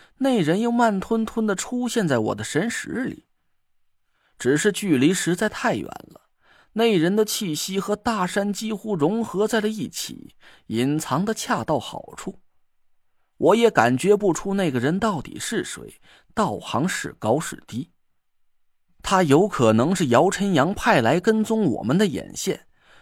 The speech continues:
也有可能是燕壮安排在暗处保护我们的人。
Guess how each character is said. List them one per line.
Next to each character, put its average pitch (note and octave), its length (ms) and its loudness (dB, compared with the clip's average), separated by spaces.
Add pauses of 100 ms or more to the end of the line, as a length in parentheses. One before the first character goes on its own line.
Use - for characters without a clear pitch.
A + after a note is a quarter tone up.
(120)
也 A#3 220 4
有 B3 200 4
可 A#2+ 240 2
能 D#3 160 2
是 G#3+ 120 0
燕 A#3 280 0
壮 A3+ 200 6
安 A3 220 4
排 G#3 200 2
在 A3+ 100 0
暗 A3+ 280 2
处 A#2+ 200 -4
保 F#2+ 220 -2
护 D#3 320 0
我 A2 100 0
们 G2 160 -8
的 G#2 100 -8
人。 G1+ 220 -14